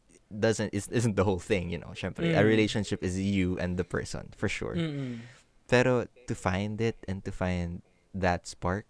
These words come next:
Speaker 1: to make a good relationship, it's, dating apps are something, man.
Speaker 2: Mm-mm, mm-mm.
Speaker 1: <laughs> And I'm glad,
Speaker 2: Mm-mm.
Speaker 1: Tito Jones, I'm glad that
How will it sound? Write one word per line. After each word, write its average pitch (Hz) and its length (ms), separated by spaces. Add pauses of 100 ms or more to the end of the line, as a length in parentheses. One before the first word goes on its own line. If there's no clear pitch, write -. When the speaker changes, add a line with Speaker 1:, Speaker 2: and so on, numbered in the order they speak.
(160)
Speaker 1:
to 92 100
make 90 280
a 92 80
good 92 280
relationship, 92 680 (340)
it's, - 500 (1300)
dating 139 280
apps 92 220
are 92 100
something, 87 520
man. 92 220
Speaker 2:
Mm-mm, 139 480
mm-mm. 160 360
Speaker 1:
<laughs> - 20
And 110 280
I'm 113 220
glad, 104 360
Speaker 2:
Mm-mm. 127 360 (100)
Speaker 1:
Tito 110 220
Jones, 90 440
I'm 98 200
glad 92 400
that 85 220